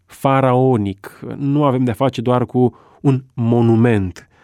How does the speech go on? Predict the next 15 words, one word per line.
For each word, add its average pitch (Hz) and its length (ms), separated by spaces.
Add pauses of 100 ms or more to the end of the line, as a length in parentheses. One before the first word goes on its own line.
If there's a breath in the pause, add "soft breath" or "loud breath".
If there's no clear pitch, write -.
(180 soft breath)
Avem 175 240
de-a 185 80
face 170 260
cu 147 160
ceva 139 380
mai 127 200
mult 131 240
decât 98 180
atât. 98 260
În 185 120
primul 220 300
rând, 170 180
așa 120 160
cum 135 180
subliniam, 117 720